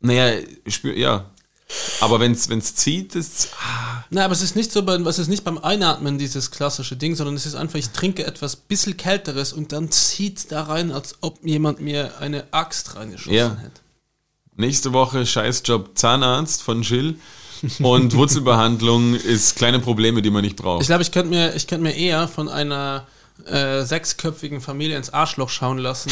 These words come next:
Speaker 2: als von einem Zahn in den Mund. Ich find das, äh, von einem Arzt in den Mund schauen lassen oder Ärztin. Ich find, das ist sowas Persönliches, wenn jemand hier da reingeht und dann so ein bisschen putzt und hier und da und, und man riecht es immer, egal wie oft
Speaker 1: Echt?
Speaker 2: man Zahnseide benutzt, es ist halt immer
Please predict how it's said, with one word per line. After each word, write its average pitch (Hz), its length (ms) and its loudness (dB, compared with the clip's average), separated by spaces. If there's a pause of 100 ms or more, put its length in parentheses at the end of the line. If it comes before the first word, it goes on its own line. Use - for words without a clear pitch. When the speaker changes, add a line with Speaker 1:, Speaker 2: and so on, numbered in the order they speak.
Speaker 2:
als 131 140 -6
von 143 120 -6
einem 139 180 -4
Zahn 143 280 -6
in 139 100 -10
den 127 120 -4
Mund. 135 220 -4
Ich - 100 -8
find 139 160 -6
das, 127 160 -8
äh, 139 160 -2
von 139 140 -6
einem 143 160 -4
Arzt - 220 -6
in 131 60 -4
den 127 60 -2
Mund 156 200 -2
schauen 123 180 -4
lassen 127 180 -6
oder 117 120 -6
Ärztin. 127 380 -8
Ich 117 100 -10
find, 139 180 -8
das 131 80 -10
ist 123 100 -8
sowas 120 220 -10
Persönliches, 127 640 -6
wenn 127 80 -6
jemand 120 240 -4
hier 120 80 -6
da 120 80 -2
reingeht 135 460 -4
und 135 160 -6
dann 135 160 -4
so 131 80 -6
ein 131 80 -6
bisschen 131 360 -8
putzt - 340 -6
und 135 120 -2
hier 139 160 0
und 135 160 -4
da 131 160 -4
und, 127 220 -10
und 135 240 -12
man 135 220 -10
riecht 147 360 -6
es 127 140 -10
immer, 135 420 -4
egal 135 300 -6
wie 135 100 -8
oft 135 140 -4
Speaker 1:
Echt? 135 80 -2
Speaker 2:
man 127 100 -2
Zahnseide 123 460 -6
benutzt, 123 260 -8
es 123 140 -14
ist - 160 -10
halt 131 160 -10
immer 139 260 0